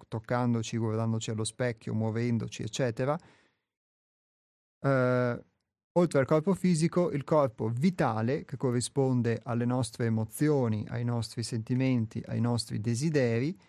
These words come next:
e il corpo mentale, che corrisponde a, eh, a quelli che sono i nostri pensieri, tanto le intuizioni, le ispirazioni, quanto anche i pensieri ricorrenti e meccanici.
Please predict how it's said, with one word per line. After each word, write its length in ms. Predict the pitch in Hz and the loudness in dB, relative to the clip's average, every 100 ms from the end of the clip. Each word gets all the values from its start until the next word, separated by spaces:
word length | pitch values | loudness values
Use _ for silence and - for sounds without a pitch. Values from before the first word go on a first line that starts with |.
| _ _ | _ _
e 100 | - | 2
il 200 | 202 180 | 2 2
corpo 400 | 180 131 139 151 | 2 2 2 2
mentale, 680 | 127 113 110 156 131 113 110 | 2 2 2 2 2 0 -4
che 160 | 110 117 | -6 -4
corrisponde 840 | 127 117 143 - 131 139 120 113 | -2 -2 -4 -2 0 0 0 0
a, 180 | 113 117 - _ _ _ _ _ _ _ - - _ | -2 -6 -12 _ _ _ _ _ _ _ -20 -20 _
eh, 280 | - 117 113 - _ | -6 -4 -4 -8 _
a 120 | 123 | -6
quelli 300 | - 143 139 | 0 2 2
che 100 | 147 | 0
sono 400 | 127 135 131 135 | -2 0 0 0
i 100 | - | 0
nostri 380 | 139 127 120 127 | 0 0 -2 -4
pensieri, 800 | 113 110 107 - 156 127 104 101 - _ _ _ _ _ | -2 -2 -2 0 2 2 0 -6 -14 _ _ _ _ _
tanto 400 | 143 135 123 127 | 2 2 2 2
le 140 | 120 | 2
intuizioni, 720 | 117 113 135 - 151 151 131 | 0 -2 -4 0 2 4 4
le 80 | 123 | 2
ispirazioni, 720 | 123 - 143 151 147 143 139 | 0 0 0 0 2 2 2
quanto 360 | 120 127 120 139 | 2 0 2 2
anche 320 | 120 123 131 | 2 0 -2
i 40 | |
pensieri 540 | 120 120 113 135 127 117 | 0 0 0 0 0 0
ricorrenti 880 | 120 117 139 127 123 117 113 127 117 | -2 0 0 2 0 0 0 -4 -2
e 80 | |
meccanici. 760 | 110 110 - 113 101 101 101 110 | -4 -4 -6 -6 -6 -8 -8 -12